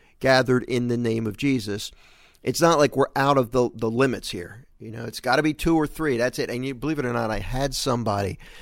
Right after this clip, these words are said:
when, <laughs> when I was leading a Bible study several years ago at my parish,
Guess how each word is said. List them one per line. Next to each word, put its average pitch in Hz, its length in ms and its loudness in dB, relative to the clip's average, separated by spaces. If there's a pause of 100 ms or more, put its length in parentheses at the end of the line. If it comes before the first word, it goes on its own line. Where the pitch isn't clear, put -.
(260)
when, 120 200 2
<laughs> - 140 -2
when 120 140 0
I 117 60 2
was 120 160 -2
leading 123 240 2
a 107 40 -2
Bible 110 360 4
study 95 400 -6 (200)
several 101 320 -6
years 110 240 2
ago 90 220 -4
at 95 80 -8
my - 100 -8
parish, 131 480 -4